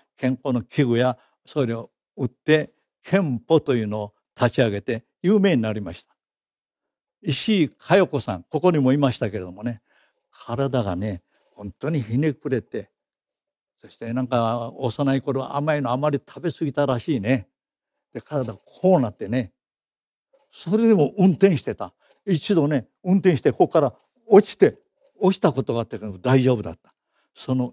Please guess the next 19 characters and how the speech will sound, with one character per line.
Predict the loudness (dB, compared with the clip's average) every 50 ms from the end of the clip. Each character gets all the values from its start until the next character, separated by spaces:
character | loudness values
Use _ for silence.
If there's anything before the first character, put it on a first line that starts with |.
| _ -8
石 | -8 -8 -6 -4 -4 -4 -4
井 | -4
佳 | -6 -4 -2
代 | -2 -2
子 | -4
さ | -10 -12 -14
ん | -14 -14
が | -8 -4 -2 -2 -2 -4 -6 _ _ _ _ _ _ _ _ _ _ _ _ _ _ _ _ _ _ _ _ _ _ _ _ _
与 | -8 -8 -4 2 4 4 6
え | 4 4
ら | 2 2 0
れ | 0 -2 -4
て | -4 -6 -6 -4
る | -4 -4 -6 -6 -12 _ _ _ _ _ _ _
タ | -8 -4 -2
レ | 0 0
ン | 0 -2 -6
ト | -10 -10 -8
を | -8 -8 -8 -10